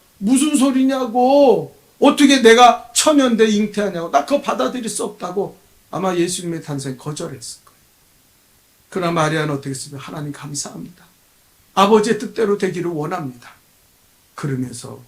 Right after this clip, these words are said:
기꺼이 그것을 받아들였어요. 왜요? 자신은 뭐 가진 것도 없고 들-,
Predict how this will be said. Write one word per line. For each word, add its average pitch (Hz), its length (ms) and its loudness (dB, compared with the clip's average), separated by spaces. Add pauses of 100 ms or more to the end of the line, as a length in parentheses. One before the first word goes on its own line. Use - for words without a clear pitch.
(240)
기꺼이 214 520 0
그것을 175 360 -6
받아들였어요. - 680 -18 (640)
왜요? 233 400 -2 (460)
자신은 311 420 -6
뭐 311 100 -10
가진 - 360 -14
것도 - 260 -10
없고 - 380 -6
들-, - 180 -14